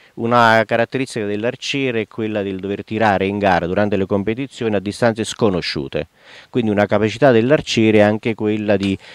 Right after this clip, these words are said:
eh, saper valutare le distanze in modo da, da capire quale alzo dare all'arco. E in tal senso poi facciamo degli allenamenti anche con dei telemetri passeggiando nei boschi, eh, senza arco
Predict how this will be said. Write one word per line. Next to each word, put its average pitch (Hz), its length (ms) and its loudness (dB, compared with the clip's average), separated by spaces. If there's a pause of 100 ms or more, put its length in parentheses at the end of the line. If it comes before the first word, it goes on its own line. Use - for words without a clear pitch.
(100)
eh, 101 320 -2
saper 98 540 0
valutare 101 560 4
le 92 100 -2
distanze 90 600 -2
in 95 40 0
modo 101 200 2
da, 90 240 0 (120)
da 90 300 -6
capire 95 420 -6
quale 110 280 0
alzo 95 560 0
dare 90 460 -2
all'arco. 82 800 -6 (360)
E 120 80 -8
in 123 100 -6
tal 156 160 0
senso 107 380 -6
poi 101 200 -4
facciamo 98 360 -4
degli 95 180 -2
allenamenti 98 540 0
anche 95 200 -2
con 92 140 -2
dei 92 160 -2
telemetri 104 560 2
passeggiando 92 560 -6
nei 117 140 -2
boschi, 110 520 -4 (480)
eh, 90 120 -8
senza 104 420 2
arco 127 520 0